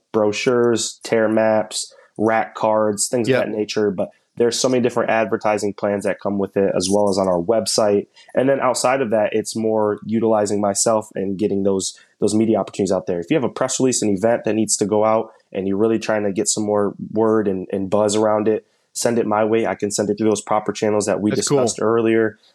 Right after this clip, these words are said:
Speaker 1: Um, we'll make sure we get your press release out so that everyone in the county and everyone that's a part of our distribution list is aware.
Speaker 2: That's very cool. That's very cool. So it sounds, obviously you guys have a lot of resources and whatnot. And so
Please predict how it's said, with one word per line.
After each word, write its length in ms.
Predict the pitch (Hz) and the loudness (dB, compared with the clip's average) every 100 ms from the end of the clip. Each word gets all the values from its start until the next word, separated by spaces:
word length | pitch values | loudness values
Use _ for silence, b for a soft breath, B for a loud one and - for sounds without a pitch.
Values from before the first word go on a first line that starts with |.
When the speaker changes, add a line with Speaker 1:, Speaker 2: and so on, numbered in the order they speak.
| b | b
Speaker 1:
Um, 200 | 107 104 | 0 0
we'll 100 | 113 | 0
make 160 | 117 | 0
sure 140 | - 120 | 0 0
we 160 | 110 | 0
get 200 | 120 113 | 0 0
your 80 | - | -2
press 260 | - 107 - | -2 -4 -2
release 260 | 98 98 | -2 -2
out 180 | 98 90 | 0 0
so 100 | - | 0
that 160 | 95 90 | -2 0
everyone 400 | 117 110 107 104 | 0 2 2 2
in 100 | 101 | 0
the 60 | 95 | -2
county 320 | - 95 95 | -2 -2 -2
and 100 | 92 | -2
everyone 260 | 113 110 101 | 0 0 0
that's 140 | 95 | -2
a 60 | 92 | -2
part 200 | 110 101 | -2 -2
of 80 | - | 0
our 280 | 107 113 113 | 0 2 2
distribution 580 | 101 95 107 92 92 95 | 2 0 -2 -2 -4 -4
list 200 | 92 - | -6 -6
is 120 | 92 | -4
aware. 380 | 87 92 82 78 _ - B B B | -2 -2 -4 -8 _ -18 B B B
Speaker 2:
That's 160 | 131 135 | -2 0
very 220 | 143 131 | 2 0
cool. 420 | - 123 104 85 - | 2 0 0 -2 -10
That's 140 | 113 113 | -8 -2
very 120 | 123 | -2
cool. 160 | - - B B | -2 -6 B B
So 160 | 190 | 0
it 80 | 151 | 0
sounds, 320 | - 196 196 | 0 0 0
obviously 440 | 147 165 165 135 143 | 2 2 0 -2 -2
you 60 | |
guys 220 | 139 131 | 0 0
have 120 | 139 113 | 0 0
a 40 | |
lot 220 | 120 127 | 2 2
of 80 | 117 | 2
resources 580 | 117 117 117 101 101 104 | 2 2 0 0 -2 -4
and 100 | 95 | -2
whatnot. 460 | 107 104 107 104 | 0 0 0 -2
And 120 | 107 101 | -4 -4
so 460 | - 104 101 95 | 0 2 2 0